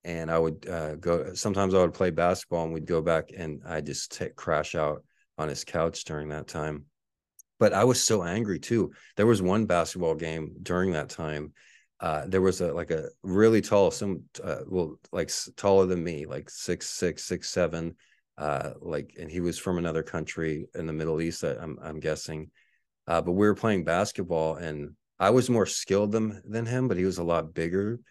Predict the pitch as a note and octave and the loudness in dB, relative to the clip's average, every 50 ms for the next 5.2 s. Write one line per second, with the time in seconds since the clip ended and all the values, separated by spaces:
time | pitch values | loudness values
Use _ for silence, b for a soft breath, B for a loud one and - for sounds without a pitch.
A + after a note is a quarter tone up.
0 | _ _ - G2+ F#2+ G2 G2 G2+ G#2+ G2+ A2+ A2+ A2 A2+ A#2+ B2 - b b b | _ _ -6 -2 -2 -2 0 0 0 2 2 2 2 2 0 -2 -6 b b b
1 | b b b F#2 F#2+ F#2 F#2 G2 G#2+ A2 A#2 B2+ B2 A#2 A2 F#2 - F#2 - - | b b b 0 0 2 4 4 4 6 6 4 6 4 4 2 0 -4 -4 -4
2 | - - F#2+ F#2 F#2+ - - E2+ D2+ - - - F#2+ F#2+ F#2+ F#2+ F2 F2+ - - | -4 2 2 2 2 2 -4 -6 -4 -4 0 2 2 4 4 2 0 0 -2 -8
3 | - - - _ _ _ - - - - F2 E2+ F2 E2+ E2 - E2+ E2+ F2 F2+ | -10 -10 -12 _ _ _ -16 -14 -4 0 2 2 2 2 0 -2 -2 0 2 2
4 | F#2+ F#2 F2+ E2 - - - - F#2 F#2 F2+ F2+ D#2+ - - - - - - E2+ | 2 0 -2 -4 -4 -4 -4 -2 0 2 2 0 0 -2 -6 -6 -6 -2 0 0
5 | F2 E2+ - - | 0 0 -2 -6